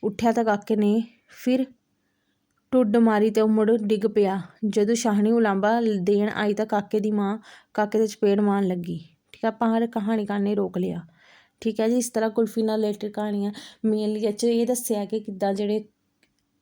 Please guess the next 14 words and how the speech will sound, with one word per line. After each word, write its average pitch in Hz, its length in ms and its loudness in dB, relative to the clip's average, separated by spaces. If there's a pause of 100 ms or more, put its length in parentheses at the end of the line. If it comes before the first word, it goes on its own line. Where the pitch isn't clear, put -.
(640)
ਆਰਥਿਕ 220 540 -2
ਤੌਰ 214 180 0
'ਤੇ 208 160 -4
ਜਿਹੜੇ 220 220 -2 (120)
ਘੱਟ 233 260 -2
ਤਨਖਾਹ 214 420 -2
ਲੈਂਦੇ 208 360 -2
ਆ 214 80 -2
ਉਹ 226 100 -2
ਕਿੱਦਾਂ 214 400 -2
ਮਤਲਬ 208 340 -2
ਕਿ 233 120 -2
ਆਪਣਾ 220 280 -4
ਟਾਈਮ 208 380 0